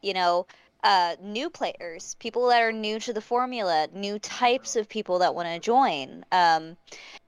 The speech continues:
Majora's Mask does have that huge ass focus on story, which a lot of people play the games for. Um, so both are, like,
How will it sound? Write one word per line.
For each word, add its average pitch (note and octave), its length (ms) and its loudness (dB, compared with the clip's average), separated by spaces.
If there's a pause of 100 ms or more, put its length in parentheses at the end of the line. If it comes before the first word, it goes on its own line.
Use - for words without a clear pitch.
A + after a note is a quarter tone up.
(360)
Majora's A#3+ 460 4
Mask A#3 340 2
does A3 420 2
have C#4+ 220 2
that C#4 220 2
huge B3 340 -10
ass A3+ 300 2
focus C4+ 640 -4
on G3+ 500 -2
story, C4+ 1080 -2
which G3+ 500 0 (260)
a A3 100 0
lot G#3 440 -2
of B3+ 80 0
people A#3+ 360 0
play F#3+ 240 4
the F#3 80 -4
games A#3+ 360 -6
for. - 400 -6 (800)
Um, E3+ 460 2 (460)
so G3+ 460 4 (200)
both C4+ 340 0
are, G#3+ 560 2
like, F#3+ 200 -4